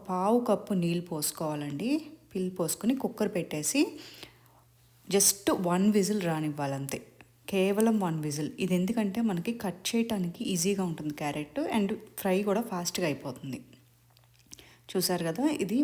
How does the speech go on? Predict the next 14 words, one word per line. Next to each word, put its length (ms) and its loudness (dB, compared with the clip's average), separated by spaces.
ఒక 180 -2
విజిల్ 320 -2
తర్వాత 320 -4
ఈ 20 0
వాటర్ 340 0
అంతా 280 -2
కూడా 200 -2
స్ట్రెయిన్ 320 0
చేసేసి 460 -2
క్యారెట్ని 460 0
ఇలాగ 200 -4
చిన్న 200 0
చిన్న 200 0
ముక్కల 180 -6